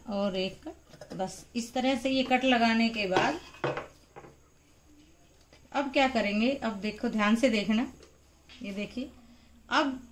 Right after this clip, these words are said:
बुकरम वाले हिस्से को ऐसे पकड़ेंगे और इस सिलाई को हम ऐसे रखेंगे, बुकरम की साइड ऐसे रख के, और इसको इस प्रकार से रखेंगे, इस प्रकार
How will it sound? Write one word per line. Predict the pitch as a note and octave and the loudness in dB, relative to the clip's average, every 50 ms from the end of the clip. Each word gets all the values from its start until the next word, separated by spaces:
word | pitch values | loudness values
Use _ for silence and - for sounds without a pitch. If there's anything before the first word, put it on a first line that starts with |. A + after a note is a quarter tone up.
| - A#3 | -8 -4
बुकरम | G#3 A3+ B3+ B3+ - C#4+ D4+ D#4 E4 D#4+ | 0 0 0 2 4 4 6 6 6 8
वाले | D4 C4+ C4 C4 C4 | 8 8 8 8 8
हिस्से | B3+ A#3 A#3 - - A#3 | 8 6 4 2 2 2
को | A3+ A3 A#3+ - | 2 2 0 2
ऐसे | A3+ B3 B3 - C4+ B3+ | 4 2 4 4 2 2
पकड़ेंगे | C4 - F3 F#3 F3+ F#3 G3 A3 B3+ D4 D4+ | 2 0 -4 -2 -2 0 2 4 4 4 2
और | D#4 - A3 A#3+ - | 0 2 2 2 2
इस | - C#4+ D4+ D4+ - | 4 2 2 2 4
सिलाई | - A#3+ A3 G#3 G3+ G3+ G#3 | 2 4 6 6 4 2 0
को | G#3 - - - C#4 | -4 -8 -12 -8 -6
हम | A#3 A#3 - - - - - | -6 -6 -8 -10 -18 -12 -10
ऐसे | F#3+ F3 - - - | -10 -10 -10 -12 -14
रखेंगे, | - - - - - - - - D#3 - - _ _ - - _ - - _ _ - - - _ - - - - | -16 -16 -18 -20 -20 -20 -20 -20 -20 -20 -20 _ _ -20 -20 _ -20 -20 _ _ -20 -20 -20 _ -20 -20 -18 -16
बुकरम | F#3 E3+ - F#3+ E3 - - | -14 -10 -8 -8 -8 -8 -8
की | - - - | -10 -12 -16
साइड | - - - - - - - - - - - _ _ - - - - - _ - - - G3+ | -16 -16 -16 -18 -18 -20 -20 -20 -20 -20 -20 _ _ -20 -20 -20 -20 -20 _ -20 -14 -12 -12
ऐसे | G#3 - A3+ | -8 -8 -6
रख | G#3+ A3 A3 - - | -6 -6 -6 -6 -6
के, | C#4 D#4+ F4 F4+ - - - - - _ _ _ _ _ - | -6 -6 -6 -8 -14 -20 -20 -20 -20 _ _ _ _ _ -10
और | G#3 G#3 G#3+ G#3+ A#3 | -8 -6 -2 -2 -2
इसको | A#3 - - - B3 A#3 | -2 -4 -4 -6 -6 -4
इस | - A#3+ A3+ - | -4 -4 -6 -6
प्रकार | - C4+ C4 C4 - C4 C4 B3+ | -8 -8 -6 -4 -2 -2 -2 -2
से | B3+ - C4+ G#3 | -2 -2 -2 -2
रखेंगे, | F#3+ - - - - F3 F#3+ G#3+ B3 C#4 - - - - _ _ _ _ - - - - F3 - - - - - _ - - _ - - _ - - - - - - - - - - - _ _ _ _ - - | -2 -4 -6 -12 -12 -10 -8 -8 -8 -10 -12 -20 -20 -20 _ _ _ _ -20 -20 -20 -20 -20 -20 -20 -20 -20 -20 _ -20 -20 _ -20 -20 _ -20 -20 -20 -20 -20 -20 -20 -20 -20 -20 -20 _ _ _ _ -14 -14
इस | G#3 - | -14 -14
प्रकार | - - - - - - - | -14 -18 -18 -18 -18 -20 -20